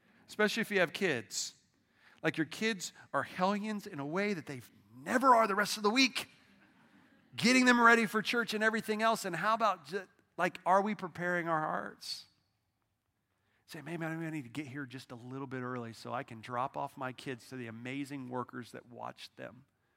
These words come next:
And they were such hellions that I get to drop them off." And I can come here just a little bit early and just prepare my heart for what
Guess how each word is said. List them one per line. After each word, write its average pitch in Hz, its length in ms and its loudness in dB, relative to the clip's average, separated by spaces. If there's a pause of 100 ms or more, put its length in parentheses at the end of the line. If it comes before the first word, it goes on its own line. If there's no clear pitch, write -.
(600)
And 123 100 -16
they 135 60 -12
were 123 120 -16
such - 280 -18
hellions 127 600 -12
that 131 180 -12
I - 520 -20
get 147 120 -10
to 110 80 -18
drop 135 400 -6
them 139 160 -10
off." 139 560 -14 (1700)
And 143 140 0
I 147 60 4
can 143 180 -2
come 165 240 -2
here 160 180 0
just 135 240 -8
a 147 40 -4
little 147 260 -2
bit 147 120 0
early 139 340 0
and 117 100 -10
just 127 160 -14
prepare 131 340 -6
my 127 180 -6
heart 120 300 -2
for 120 180 -10
what 123 260 -6